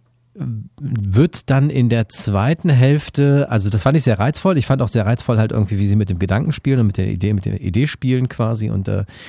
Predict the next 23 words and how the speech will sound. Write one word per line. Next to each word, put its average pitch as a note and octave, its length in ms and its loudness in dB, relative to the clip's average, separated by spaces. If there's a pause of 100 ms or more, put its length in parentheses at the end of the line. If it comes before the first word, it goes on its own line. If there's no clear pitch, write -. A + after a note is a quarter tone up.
(160)
die G2+ 80 -2
beiden G#2+ 320 2
ja F#2+ 140 0
auch - 100 -6
einfach F#2 300 -6
damit F#2 260 -2
spielen, A2+ 460 0 (640)
ähm, G#2 640 4
mit, G#2 260 0 (140)
mit G#2+ 180 0
ihren F#2+ 260 2
Möglichkeiten - 600 0
spielen. G2 400 -4 (520)
Ähm, G#2 360 2
und G#2 120 0
das F#2+ 240 -4
Verhältnis C#3 440 0
zwischen D#3 180 2
den D3+ 80 2
beiden C3+ 180 0
ist B2 140 -6
auch F#3 220 0
interessant. F#3+ 580 -2